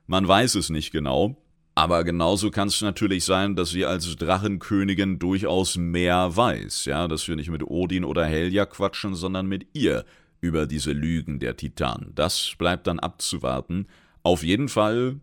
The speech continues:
ja, geht es auch um eine andere Beleuchtung dieser geschichtlichen Ereignisse in W O W.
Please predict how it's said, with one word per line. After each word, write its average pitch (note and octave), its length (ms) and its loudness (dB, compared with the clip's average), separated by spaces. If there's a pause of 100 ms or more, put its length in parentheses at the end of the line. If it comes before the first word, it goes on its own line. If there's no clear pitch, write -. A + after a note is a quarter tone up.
ja, D#2+ 260 2
geht D2+ 220 -6
es G2+ 180 -2
auch F#2+ 320 4
um F#2+ 340 0
eine F#2+ 580 0 (160)
andere G2+ 460 2
Beleuchtung C#2 800 -2
dieser C2 500 -2 (280)
geschichtlichen D#2+ 680 -4
Ereignisse D2+ 680 0
in C2+ 180 -4
W C2+ 140 -4
O C#2 180 -2
W. C#2+ 280 -2